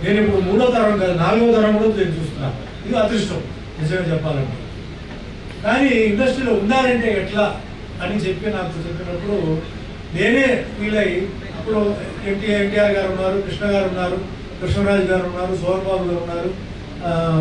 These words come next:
అందరూ ఉన్నారు, స్టార్ వార్డ్స్ అన్నమాట,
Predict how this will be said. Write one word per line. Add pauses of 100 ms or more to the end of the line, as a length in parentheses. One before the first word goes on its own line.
(1200)
అందరూ
ఉన్నారు,
స్టార్
వార్డ్స్
అన్నమాట,